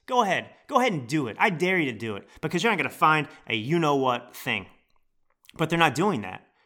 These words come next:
They're still acting like they're trying to hide something. And that's what the point of that State Farm Arena thing was. What are you trying to hide?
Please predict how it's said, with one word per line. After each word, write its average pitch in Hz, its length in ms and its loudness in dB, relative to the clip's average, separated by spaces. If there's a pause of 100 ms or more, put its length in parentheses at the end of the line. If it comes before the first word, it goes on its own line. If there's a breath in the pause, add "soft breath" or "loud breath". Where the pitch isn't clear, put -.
(380)
They're 156 120 0
still 185 320 2
acting 175 340 6
like 123 180 -6
they're - 80 -10
trying 127 240 -4
to 139 40 -4
hide 220 300 0
something. 107 420 -12 (960)
And 151 160 -2
that's 202 280 6
what 196 140 0
the 185 60 -8
point 160 260 -4
of 156 40 -2
that 147 120 -4
State 147 300 -4
Farm 147 200 0
Arena 185 280 -2
thing 107 240 -6
was. 98 340 -8 (240 soft breath)
What 139 180 0
are 208 40 2
you 220 80 0
trying 202 280 0
to 170 60 2
hide? - 440 2